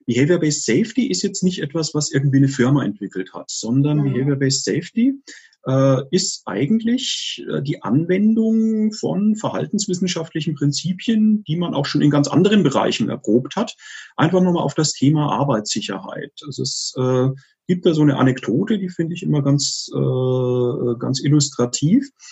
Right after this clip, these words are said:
Speaker 1: Und zwar Beth Sulzer-Azaroff, das ist so eine der Mitbegründerinnen von Behavior-Based Safety,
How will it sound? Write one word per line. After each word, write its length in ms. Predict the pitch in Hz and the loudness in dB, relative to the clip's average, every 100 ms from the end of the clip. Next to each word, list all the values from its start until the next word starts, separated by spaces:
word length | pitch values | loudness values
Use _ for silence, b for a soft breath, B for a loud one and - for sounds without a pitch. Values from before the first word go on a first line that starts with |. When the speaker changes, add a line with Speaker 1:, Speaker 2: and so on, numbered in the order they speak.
| B B | B B
Speaker 1:
Und 160 | - 135 | -2 -2
zwar 400 | - 123 131 127 | 0 0 0 0
Beth 240 | 131 139 | -2 -2
Sulzer-Azaroff, 1120 | - - 147 180 - - 156 - 190 185 180 - | -6 -2 2 2 2 -2 -4 -2 0 0 -2 -2
das 180 | 156 - | -4 -4
ist 160 | 139 - | -4 -4
so 260 | 131 135 | -4 -4
eine 180 | 127 127 | -4 -2
der 100 | 123 | 2
Mitbegründerinnen 1040 | 156 175 135 - 147 202 202 170 175 175 175 | 2 2 -2 2 4 4 4 2 2 0 -2
von 340 | - 156 151 | -4 -4 -2
Behavior-Based 640 | 139 139 147 135 139 139 - | 0 0 0 0 -2 -2 -4
Safety, 500 | 120 151 - 190 | -4 -4 -4 -6